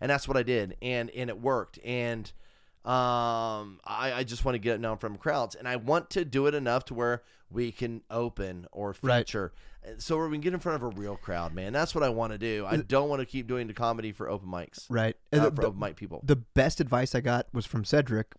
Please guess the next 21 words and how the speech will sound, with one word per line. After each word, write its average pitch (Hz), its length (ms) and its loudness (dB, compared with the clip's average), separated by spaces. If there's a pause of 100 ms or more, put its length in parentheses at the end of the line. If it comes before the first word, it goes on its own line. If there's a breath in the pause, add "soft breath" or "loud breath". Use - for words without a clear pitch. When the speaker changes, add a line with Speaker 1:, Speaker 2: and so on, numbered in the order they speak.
Speaker 2:
I 113 100 0
told 127 200 2
you 139 40 -4
about 113 200 -2
that 110 160 -2
guy. 107 260 2
He 113 120 0
kind 123 220 4
of - 120 -2
took 139 160 4
me 127 60 0
Speaker 1:
Yeah. 123 60 4
Speaker 2:
under 117 100 4
his 113 120 0
wing 131 360 4
over 117 140 2
the 113 80 -4
summer. 147 380 4
Speaker 1:
Uh-huh. 120 220 2 (320 loud breath)
Speaker 2:
And, 127 280 4
uh, 113 280 8